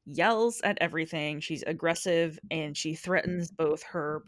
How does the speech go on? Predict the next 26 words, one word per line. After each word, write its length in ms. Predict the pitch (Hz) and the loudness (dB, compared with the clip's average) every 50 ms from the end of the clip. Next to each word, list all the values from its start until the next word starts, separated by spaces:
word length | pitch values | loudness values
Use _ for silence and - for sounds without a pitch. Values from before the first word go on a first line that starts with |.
| _ | _
employees 580 | - 185 - - 262 240 254 240 240 240 226 - - | -8 -8 0 4 6 6 6 6 6 4 2 0 -2
and 200 | - 180 247 302 | 0 0 2 2
her 100 | 311 311 | 0 -2
customers. 720 | - - 156 156 - - 170 165 165 160 165 170 160 - - _ - - - - - - - - - | 0 -2 -4 -4 -4 -6 -4 -2 0 0 0 0 -2 -4 -8 _ -18 -20 -20 -20 -20 -20 -18 4 6
It 180 | - 226 226 | 6 6 6
cuts 380 | - 254 269 277 - - - - | 6 6 6 6 6 2 0 0
from 220 | - 359 330 311 | 2 2 2 4
her 180 | 269 254 226 233 | 6 6 4 4
screaming 640 | 233 - - - - - 185 180 190 196 214 220 220 | 2 0 -4 -4 -4 -2 0 0 2 2 2 2 4
at 80 | 226 202 | 4 4
an 100 | 202 190 | 4 2
employee 580 | 185 185 170 - 170 156 151 151 170 170 190 202 | 0 -2 -4 -4 -4 -2 0 2 2 2 2 2
that 180 | 190 170 - - | 0 0 0 0
they 100 | 151 156 | -2 0
need 160 | 160 165 165 | 0 -2 -2
to, 220 | 175 180 170 151 - _ - | -2 -4 -4 -4 -6 _ 0
or 160 | 185 185 175 | 2 4 4
in 140 | 139 185 185 | 4 4 2
a, 80 | - - - | 0 0 0
a 100 | 165 170 | 0 0
customer 400 | - - 175 165 - 202 202 190 | 0 -2 -4 -4 -2 -2 0 0
that 100 | 175 - | 0 0
they 120 | 175 175 | 0 -2
need 160 | 175 170 165 - | -2 -2 -4 -4
to 100 | 185 165 | -4 -4
leave 500 | 156 160 156 156 165 208 233 254 254 | -4 -4 -4 -2 -2 -2 -2 -4 -8